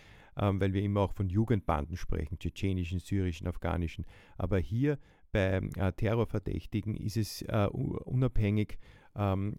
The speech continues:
von der, von der Ethnie so, dass wirklich die, die Ideologie verbindet.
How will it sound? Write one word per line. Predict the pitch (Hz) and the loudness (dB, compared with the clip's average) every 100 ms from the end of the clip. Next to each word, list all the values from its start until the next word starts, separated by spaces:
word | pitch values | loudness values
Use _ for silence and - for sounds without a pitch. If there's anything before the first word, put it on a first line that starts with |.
| - | -4
von | 113 98 | -2 2
der, | 98 95 92 - - _ _ - - | 4 2 0 -10 -18 _ _ -20 -8
von | - 107 | 2 4
der | 101 - | 4 4
Ethnie | 101 101 117 | 2 2 2
so, | 107 110 | 2 2
dass | 101 101 | 2 2
wirklich | 107 107 107 | 0 -2 -4
die, | - 101 98 90 | 0 2 2 2
die | 98 - | 0 0
Ideologie | 107 104 101 98 - 98 | 0 2 2 2 0 0
verbindet. | 104 95 - 90 82 104 - | 0 -2 0 2 2 2 0